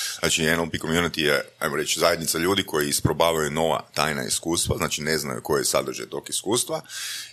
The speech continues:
I Voras je poslao mail, eh, na stotinu adresa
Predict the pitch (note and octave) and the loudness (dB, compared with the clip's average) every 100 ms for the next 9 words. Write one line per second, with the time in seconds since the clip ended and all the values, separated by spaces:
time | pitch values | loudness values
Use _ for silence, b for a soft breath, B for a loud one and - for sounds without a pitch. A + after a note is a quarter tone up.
0 | - F#2 G#2+ G2+ E2 E2 G2 A#2 A2+ - | -2 4 4 4 -2 2 4 6 4 0
1 | - G2 G2 - E2 D2 D2+ F#2 G2+ E2+ | 0 2 2 2 0 0 2 4 4 4
2 | F2 F#2 D2 D2 C#2 D2 D2+ D2 - - | 2 0 -2 0 0 0 0 0 -2 -6
3 | - G2+ - F2 D#2 D2 D2+ F#2 - D#3+ | 0 2 0 -2 -2 0 4 4 4 0